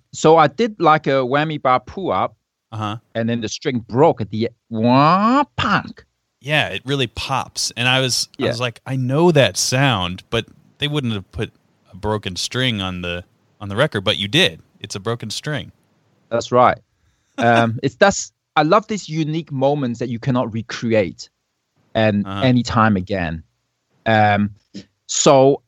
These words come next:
Speaker 1: maybe a lot of people can relate to this, is back then we had no endorsement. There's nothing free. We don't get anything free. So we play those strings until they are, like, done.
Speaker 2: Yeah.
Speaker 1: While recording. So we, it's not like we put new strings in every day. I mean,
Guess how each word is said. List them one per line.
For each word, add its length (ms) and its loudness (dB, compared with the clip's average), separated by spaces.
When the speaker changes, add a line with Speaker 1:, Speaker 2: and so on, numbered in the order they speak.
Speaker 1:
maybe 360 2
a 80 4
lot 140 4
of 80 4
people 180 -6
can 160 -2
relate 300 2
to 100 -4
this, 560 -4
is 220 2
back 320 2
then 260 2
we 120 -2
had 120 -6
no 300 0
endorsement. 720 0
There's 200 -4
nothing 520 -4
free. 380 -2
We 100 0
don't 140 2
get 200 4
anything 380 0
free. 280 -2
So 160 2
we 160 4
play 300 4
those 220 4
strings 500 2
until 340 2
they 220 2
are, 80 4
like, 240 2
done. 360 0
Speaker 2:
Yeah. 200 -4
Speaker 1:
While 260 2
recording. 720 -4
So 280 -8
we, 180 -12
it's 160 -12
not 160 2
like 160 4
we 80 -6
put 160 -6
new 200 0
strings 280 -6
in 100 -2
every 200 2
day. 260 4
I 80 4
mean, 200 -4